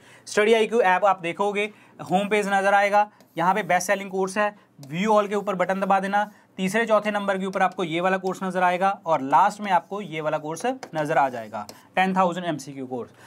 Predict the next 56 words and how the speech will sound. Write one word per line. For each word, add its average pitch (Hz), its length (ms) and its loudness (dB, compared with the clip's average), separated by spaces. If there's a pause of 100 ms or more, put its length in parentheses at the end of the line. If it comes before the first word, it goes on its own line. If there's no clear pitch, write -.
(240)
जाइए, 202 360 4
जाके 185 240 2
अपने 190 180 -6
कोर्स 180 220 -2
परचेज 170 380 -2
कीजिए 185 240 -2
और 180 100 4
अपनी 165 160 -4
प्रिपरेशन 156 460 -4
को 156 60 2
आप 156 180 2
एक 185 180 -4 (240)
नेक्स्ट 170 220 -2
लेवल 151 200 2
के 147 80 -8
ऊपर 147 160 -2
लेके 131 280 -4
जाइए, 104 380 -10
ठीक 165 160 -2
है। 180 180 0 (340)
So 165 120 0
thank 190 220 4
you 226 100 2
so 214 100 2
much, 226 180 2 (220)
and 165 180 2
अगर 175 260 0
आपको 196 220 0
कोई 202 140 4
पूछना 185 380 -2
है, 196 100 0
बात 170 280 0
पूछनी 175 240 -6
है, 175 80 -4
तो 180 120 -4
मैं 175 100 -2
यहाँ 165 140 2
पे 170 140 0
दो 156 220 0
मिनट 156 180 0
हूँ, 185 180 2 (160)
तो 156 60 4
आप 143 100 4
बत-, 131 220 -2 (100)
पूछ 160 140 0
सकते - 260 -6
हैं। 104 220 -12 (1800)
हाँ, 175 200 4
नौ 180 300 6
बजे 220 280 4
जो 214 160 4
होगा, 185 320 4
संडे 190 460 0
को 208 120 -2
नौ 185 240 2
बजे, 180 380 0